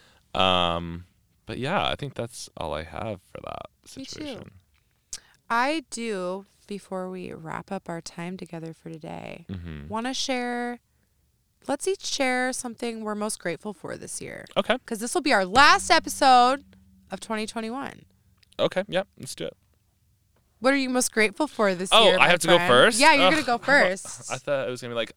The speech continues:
Speaker 1: "I'll start."
Speaker 2: No, you're gonna start, 'cause
Speaker 1: Oh, okay.
Speaker 2: I don't like going first.
Speaker 1: Right.
Speaker 2: Right.
Speaker 1: Okay,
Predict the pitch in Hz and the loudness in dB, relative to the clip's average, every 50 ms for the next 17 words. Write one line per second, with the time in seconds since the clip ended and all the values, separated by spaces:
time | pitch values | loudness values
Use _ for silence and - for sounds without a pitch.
0 | _ _ - 87 90 90 87 - - - - 53 50 50 - - _ _ _ _ | _ _ -6 -4 -4 -4 -6 -8 -12 -14 -12 -12 -12 -12 -16 -18 _ _ _ _
1 | _ _ _ _ 220 226 220 220 220 214 214 208 202 180 156 160 135 104 - - | _ _ _ _ -8 -6 -4 -4 -2 0 0 0 0 -2 -4 -8 -12 -14 -14 -12
2 | - 69 - - _ _ - - 120 117 113 110 104 98 90 85 82 - - - | -12 -12 -14 -16 _ _ -2 2 4 4 6 6 4 4 2 -2 -4 -8 -6 -6
3 | 170 175 151 139 156 - - - - - - - - - - - - - - - | -4 -4 -6 -8 -10 -12 -14 -18 -18 -18 -18 -18 -18 -16 -18 -18 -18 -20 -20 -20
4 | - _ _ _ - - - - - - - - - - _ _ _ _ _ _ | -20 _ _ _ -20 -20 -18 -18 -18 -18 -18 -20 -20 -20 _ _ _ _ _ _
5 | _ _ _ _ _ _ _ - 85 92 87 80 78 80 78 71 69 67 64 62 | _ _ _ _ _ _ _ -16 -14 -14 -14 -12 -10 -8 -8 -8 -10 -12 -16 -18
6 | 64 64 - _ _ _ _ _ _ _ _ - - 82 80 80 - - - 110 | -20 -20 -20 _ _ _ _ _ _ _ _ -20 -20 -20 -20 -20 -20 -12 -2 0
7 | 113 104 101 - - - - - - | 2 2 2 0 -6 -14 -18 -18 -20